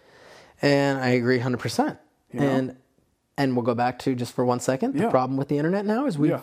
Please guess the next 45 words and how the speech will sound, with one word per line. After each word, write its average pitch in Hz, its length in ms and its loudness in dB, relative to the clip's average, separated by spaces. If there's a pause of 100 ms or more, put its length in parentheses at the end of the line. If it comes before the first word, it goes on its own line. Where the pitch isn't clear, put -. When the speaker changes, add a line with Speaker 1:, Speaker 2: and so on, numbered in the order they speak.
Speaker 1:
we've 139 240 0
gotten 131 240 -2
rid - 160 2
of - 100 -12
that, 127 160 0
unfortunately. 120 680 -4 (640)
Now, 131 300 2
that's, 135 280 0
that's 139 260 0
what 156 100 0
we're 147 160 2
definitely 156 460 0
losing 180 320 0
in 131 80 0
the 120 80 -4
society. 117 560 -6 (120)
Speaker 2:
Yeah. 95 260 -10
Speaker 1:
We're 135 120 4
losing 160 580 2
that 180 120 -4
connection 151 420 -2
to 180 60 0
people, 127 520 0
which 127 180 -2
is 123 120 -2
now 127 220 0
creating 131 600 0 (100)
enemies 123 680 -4 (480)
instead 131 280 0
of 117 100 -4
binding 127 240 0
people 120 220 -4
together. 123 480 -2
Speaker 2:
Right. 98 300 -6 (920)
Speaker 1:
I 175 300 4
always 165 300 0
tell 143 160 2
people, 151 400 0
see, - 240 -2
some 202 180 0
people 208 220 0
think 147 200 -2
I'm 123 140 0
a 120 40 -6
complete 131 480 -4